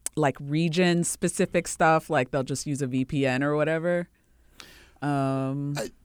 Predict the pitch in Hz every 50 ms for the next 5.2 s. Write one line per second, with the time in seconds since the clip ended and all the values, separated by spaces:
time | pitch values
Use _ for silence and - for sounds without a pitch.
0 | - _ _ _ _ _ _ _ _ - 151 160 190 208 392 247 247 - - -
1 | 269 247 403 370 403 427 - - 427 415 - - - - - - - - - 247
2 | 208 156 139 190 196 208 226 262 285 294 240 190 190 190 165 135 113 101 101 107
3 | - 180 180 180 170 165 151 143 - - - - 233 233 226 220 214 196 190 180
4 | 190 180 220 220 214 208 202 185 160 - 147 151 143 - - - 127 123 117 117
5 | 175 147 120 -